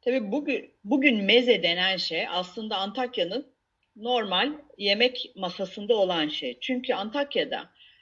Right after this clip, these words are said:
nasıl kim keşfetmiş onu bilmiyorum. Asırlar evvelden başlamış muhtemelen. Bir şey bir şeyle yenir. Dolayısıyla hani bizim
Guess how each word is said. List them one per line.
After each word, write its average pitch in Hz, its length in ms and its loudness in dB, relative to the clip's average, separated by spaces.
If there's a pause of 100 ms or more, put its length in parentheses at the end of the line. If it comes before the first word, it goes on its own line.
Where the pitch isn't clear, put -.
(240)
nasıl 262 440 0
kim 285 240 4
keşfetmiş 220 540 0
onu 233 160 -4
bilmiyorum. 151 380 -6
Asırlar 196 420 -2
evvelden 165 760 0
başlamış 127 520 -8
muhtemelen. 202 540 -8
Bir 320 80 4
şey 269 300 0
bir 190 40 -4
şeyle 170 400 2
yenir. 117 440 -2 (500)
Dolayısıyla 226 520 2
hani 180 200 0
bizim 220 440 2